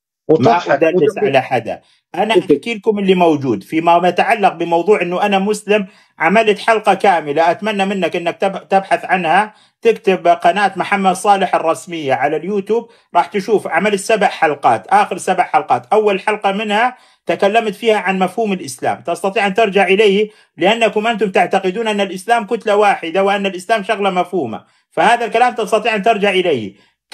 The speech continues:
Speaker 1: الإسلام ليس له علاقة بأنك أنت تكون مسلم أو لا، تستطيع أن ترجع إلى هذه الحلقة. ولكن الفكرة الأ-، الأساسية يا شيخ، أنا يعني أقول لك ب-، ببساطة شديدة،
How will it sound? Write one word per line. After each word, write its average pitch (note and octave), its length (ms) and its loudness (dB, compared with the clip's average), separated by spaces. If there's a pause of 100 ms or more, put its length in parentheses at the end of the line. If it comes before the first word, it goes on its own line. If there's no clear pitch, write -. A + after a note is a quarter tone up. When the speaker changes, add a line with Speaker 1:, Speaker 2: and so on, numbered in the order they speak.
Speaker 1:
الإسلام G3 560 0
ليس B3 240 -2
له A3+ 120 4
علاقة G#3+ 440 0
بأنك F#3+ 340 -2
أنت G3+ 120 -4
تكون G#3 380 -2
مسلم G#3 340 -4
أو A#2 120 -2
لا، G2 160 -10
تستطيع F#3+ 420 -4
أن G3 60 -6
ترجع G3 260 -2
إلى F3+ 120 2
هذه D#3+ 260 2
الحلقة. A2 380 -10
ولكن A3 460 0
الفكرة G#3 400 -4
الأ-، F#3 120 -4
الأساسية C3+ 800 -8 (340)
يا A3+ 240 4
شيخ، A3 300 0 (200)
أنا G#3+ 180 0 (440)
يعني B2 220 -4
أقول A3+ 240 -2
لك A3 140 2
ب-، G3+ 200 -2
ببساطة F#3+ 460 -2
شديدة، C3 460 -8